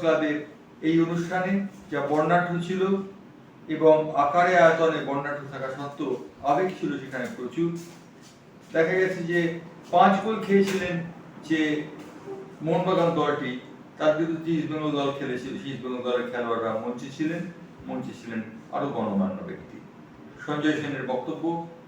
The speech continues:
নিঃসন্দেহে উল্লেখযোগ্য, কারণ সঞ্জয় সেন বলেছেন তিনি সুদে আসলে ইস্টবেঙ্গলকে ফিরিয়ে দিতে চান।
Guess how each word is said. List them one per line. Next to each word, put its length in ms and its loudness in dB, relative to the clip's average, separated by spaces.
নিঃসন্দেহে 560 0
উল্লেখযোগ্য, 480 -2
কারণ 180 0
সঞ্জয় 320 -4
সেন 140 -6
বলেছেন 360 -6
তিনি 220 -10
সুদে 280 -4
আসলে 220 -6
ইস্টবেঙ্গলকে 480 -6
ফিরিয়ে 240 -8
দিতে 220 -8
চান। 160 0